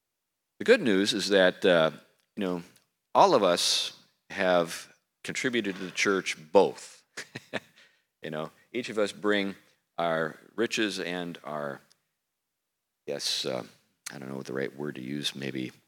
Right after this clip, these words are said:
stuff that belongs in the dumpster,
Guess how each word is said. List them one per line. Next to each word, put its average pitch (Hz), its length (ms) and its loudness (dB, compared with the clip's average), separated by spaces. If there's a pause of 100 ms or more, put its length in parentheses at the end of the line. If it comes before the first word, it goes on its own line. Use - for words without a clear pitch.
(1300)
stuff - 300 2
that - 180 -4
belongs 87 300 -4
in 80 80 -8
the 80 60 -4
dumpster, 107 480 -4